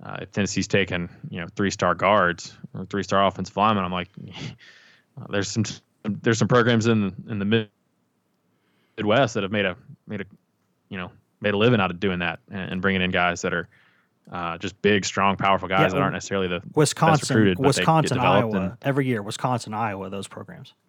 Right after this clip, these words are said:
Speaker 1: Yeah, that, that's, you know, that's two of the programs I had in mind. But, uh, yeah, I mean, this, you know, the situation's good, but again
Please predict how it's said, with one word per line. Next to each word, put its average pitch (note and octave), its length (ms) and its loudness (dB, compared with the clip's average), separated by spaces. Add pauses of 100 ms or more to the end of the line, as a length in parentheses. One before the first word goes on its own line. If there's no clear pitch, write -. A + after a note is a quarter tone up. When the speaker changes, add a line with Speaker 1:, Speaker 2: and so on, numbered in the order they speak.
(420)
Speaker 1:
Yeah, F2+ 260 -6
that, F#2+ 220 -4
that's, F#2+ 380 -6
you G#2+ 80 -12
know, G2+ 120 -6
that's F#2+ 260 -4 (420)
two A#2 100 6
of G#2+ 60 8
the F#2+ 60 4
programs F#2+ 360 0
I F2+ 100 -2
had F2 100 2
in F2 60 -6
mind. F#2+ 360 2
But, F#2 180 -2 (600)
uh, F#2 260 -4 (100)
yeah, C3 180 2
I G2 80 0
mean, G2+ 180 -4 (500)
this, - 360 -12 (100)
you F#2+ 60 -12
know, F#2 160 -8 (180)
the G#2 160 -12
situation's A#2 500 0
good, B2 280 4
but A2 200 2 (220)
again G#2+ 340 0